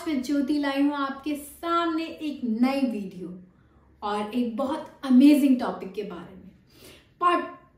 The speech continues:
वीडियो शुरू करने से पहले मैं आपसे पूछना चाहती हूँ, ये जो minimalistic word है, minimalism,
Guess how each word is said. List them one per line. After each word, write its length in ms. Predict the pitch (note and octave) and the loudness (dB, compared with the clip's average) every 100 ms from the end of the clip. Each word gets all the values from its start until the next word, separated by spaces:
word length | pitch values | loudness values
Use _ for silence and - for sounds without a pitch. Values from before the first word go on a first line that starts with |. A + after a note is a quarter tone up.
| _ _ | _ _
वीडियो 300 | - G#3+ F#4 | -6 2 4
शुरू 300 | F4 F4+ E4+ | 4 4 4
करने 340 | E4+ E4 D#4 E4 | 4 2 2 0
से 140 | F#4 | -2
पहले 360 | - C#4 C#4+ E4+ | -4 -2 0 2
मैं 160 | E4 | 2
आपसे 320 | D#4 D4+ - | 2 -2 -4
पूछना 500 | F#4 - C#4+ - D#4+ | -6 -4 -4 -2 -4
चाहती 340 | D4 C4+ A3 A3 | -4 -6 -8 -10
हूँ, 180 | G#3 F#3+ - - _ D#4+ | -12 -14 -20 -20 _ 0
ये 100 | E4 | 2
जो 160 | G4 | 2
minimalistic 1000 | F4 C#4+ C#4 D#4 D#4+ E4 - G#4 C4 A3+ | 0 2 2 2 2 0 2 2 2 -2
word 240 | A#3+ D#4+ C#4 | 0 2 2
है, 340 | A3 G3 - | -2 -6 -12
minimalism, 920 | G3 F#3+ G3 G#3 G#3+ A#3 A3 B3 A#3 | -12 -10 -8 -2 -2 -2 -2 -4 -6